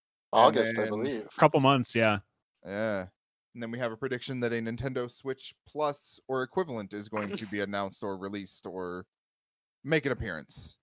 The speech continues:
Speaker 1: Pretty sure,
Speaker 2: Um,
Speaker 1: well, they already
Speaker 3: That was pre-Switch
Speaker 1: debunked
Speaker 3: Lite,
Speaker 1: that.
Speaker 3: right?
Speaker 2: No, that was after Switch Lite.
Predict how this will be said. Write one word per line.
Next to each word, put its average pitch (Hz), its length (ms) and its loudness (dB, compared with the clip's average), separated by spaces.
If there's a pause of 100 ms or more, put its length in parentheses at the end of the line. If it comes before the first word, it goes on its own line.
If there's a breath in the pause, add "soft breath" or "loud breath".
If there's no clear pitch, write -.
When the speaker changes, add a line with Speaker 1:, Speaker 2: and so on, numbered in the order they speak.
(160)
Speaker 1:
Pretty 147 220 0
sure, 156 220 2
Speaker 2:
Um, 92 340 0
Speaker 1:
well, 135 460 2
they 135 140 6
already 139 200 10
Speaker 3:
That 156 140 8
was 160 180 6
pre-Switch 139 800 8
Speaker 1:
debunked - 20 -4
Speaker 3:
Lite, 117 240 6
Speaker 1:
that. 110 160 2
Speaker 3:
right? 113 180 2 (920)
Speaker 2:
No, 127 260 2
that 113 160 2
was 107 160 -4
after 101 260 -4
Switch - 260 -12
Lite. 80 200 -10